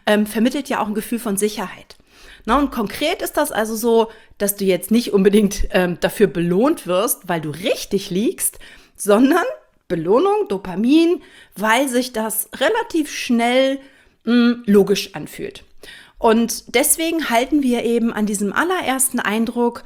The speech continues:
nicht nur, äh, schnell, sondern auch relativ lange fest. Ja? Nicht, weil das grundsätzlich richtig ist, sondern weil es sich tatsächlich gut und stimmig anfühlt.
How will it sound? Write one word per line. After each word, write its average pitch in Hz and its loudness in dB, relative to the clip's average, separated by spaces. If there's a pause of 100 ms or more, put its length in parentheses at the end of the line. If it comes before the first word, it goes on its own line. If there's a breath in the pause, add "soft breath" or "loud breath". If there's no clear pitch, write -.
(260 loud breath)
nicht 214 -2
nur, 185 -4
äh, 170 -6
schnell, 330 0
sondern 277 0
auch - -6
relativ 240 -6
lange 208 -2
fest. - -14
Ja? 226 0
Nicht, 196 -2
weil 156 -8 (300)
das - -4
grundsätzlich 170 -8
richtig 294 -4
ist, 285 -2 (320 loud breath)
sondern 269 0
weil 320 2
es 370 0
sich 392 0
tatsächlich - -6
gut 196 -2
und - -4
stimmig 196 -6
anfühlt. 185 -6